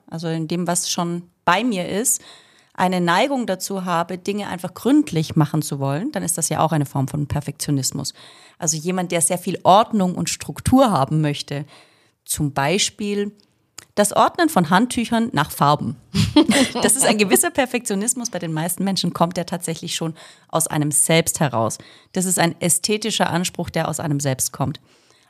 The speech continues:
Aber der Großteil an Perfektionismus ist angelernt. Der kommt tatsächlich aus der Erziehung, aus dem Leistungsdenken und aus der ständigen Suche nach Anerkennung.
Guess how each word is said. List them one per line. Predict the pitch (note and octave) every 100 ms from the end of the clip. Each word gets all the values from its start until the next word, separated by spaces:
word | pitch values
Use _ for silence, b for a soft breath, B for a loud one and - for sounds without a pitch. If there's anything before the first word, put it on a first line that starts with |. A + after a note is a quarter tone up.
| _
Aber | E3+ G#3+ G3+ D#3+ B B B C3+
der |
Großteil | B2+ - G3+ B3 - D3+
an | D3+
Perfektionismus | D#3 D3+ D3+ - D3 D3 - D#3 -
ist | -
angelernt. | - B2+ B2 A2+ C#3+ b b b b -
Der | F#3+
kommt | G3 G3
tatsächlich | F#3+ E3+ F3+ F3 F3+ E3+ D#3+
aus | D#3
der | D#3+
Erziehung, | D3 - A3+ A3 A3
aus | - F3+
dem | E3+ E3
Leistungsdenken | E3 F3+ - F#3+ F3 - E3 D#3+ E3 F3
und | F3 -
aus | D#3+ -
der | F3
ständigen | F3 - - A3+ B3+ D4 C4 A3+ G#3
Suche | - D#3+ E3+
nach | D#3+ -
Anerkennung. | C3 B2 C3 B2 -